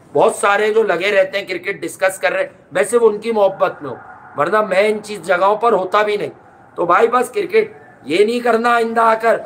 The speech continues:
श्रीलंका, पाकिस्तान, इंडिया, ऑस्ट्रेलिया, अफ्रीका, जो अच्छा क्रिकेटर है, अच्छा, अच्छे भी हैं, यहाँ अच्छे भी हैं, वो अच्छे comments करते हैं। अच्छे से मुराद जो क्रिकेट की sense जिसमें prevail कर रही हो,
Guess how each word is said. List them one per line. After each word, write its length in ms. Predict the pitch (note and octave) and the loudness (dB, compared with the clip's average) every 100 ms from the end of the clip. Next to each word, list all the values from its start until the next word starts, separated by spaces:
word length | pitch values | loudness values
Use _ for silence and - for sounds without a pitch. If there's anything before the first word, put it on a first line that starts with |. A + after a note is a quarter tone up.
| - | -12
श्रीलंका, 580 | - F#3+ G3+ G#3 G#3 G#3+ | -8 -4 0 0 2 0
पाकिस्तान, 640 | G#3+ G3+ G3 G3+ - G#3 G#3 | 0 -2 -2 -6 -2 0 0
इंडिया, 360 | G3 F#3 G3+ G#3 F3+ - - | -6 -4 0 0 0 -6 0
ऑस्ट्रेलिया, 600 | F#3 F#3+ - F#3+ F#3 G#3+ | 0 0 -8 -8 -2 0
अफ्रीका, 520 | F#3+ G3 G3 G3 G3 - - _ | 0 -4 -10 -2 -2 -2 -10 _
जो 80 | D3 | -2
अच्छा 360 | F#3 G3+ - A3 | 0 0 0 -2
क्रिकेटर 520 | A3 G3+ G#3+ A3 A3+ | -2 -2 -2 0 0
है, 140 | A#3+ A#3+ - - | 0 -4 -12 -8
अच्छा, 280 | - - | -8 -6
अच्छे 400 | - - - A#3+ | -8 -8 0 2
भी 160 | D4 C#4+ | 2 0
हैं, 180 | G#3+ - - _ | -2 -6 -14 _
यहाँ 160 | D3 F3 | -2 -2
अच्छे 280 | G#3+ - A#3+ | -2 0 0
भी 120 | C4 | 2
हैं, 60 | C4 | 0
वो 120 | A#3 | 0
अच्छे 260 | F#3 - A3 | 0 -2 -2
comments 340 | A#3+ A#3+ A#3+ | 0 -2 -4
करते 280 | - G3 F#3 | -4 -4 -4
हैं। 60 | F3 | -12
अच्छे 260 | - A#3 | -6 -4
से 140 | B3 C#4 | 0 0
मुराद 420 | A#3+ C4 D#4 - - _ _ _ _ _ _ _ B2+ | 2 2 0 -8 -20 _ _ _ _ _ _ _ -2
जो 200 | G#3 C#4+ D4 - - - - - | 4 4 4 0 -16 -20 -14 2
क्रिकेट 380 | G#3+ G#3+ D4 | 2 2 -6
की 180 | - D#4 | -4 -4
sense 460 | - - B3 E4 - | -4 0 0 0 -4
जिसमें 340 | C4+ - C4+ C#4 | -8 -4 -4 2
prevail 340 | A#3 A3+ A3+ | 4 4 2
कर 140 | A3 F3 | -2 -4
रही 160 | D3+ | -4
हो, 100 | B2 | -10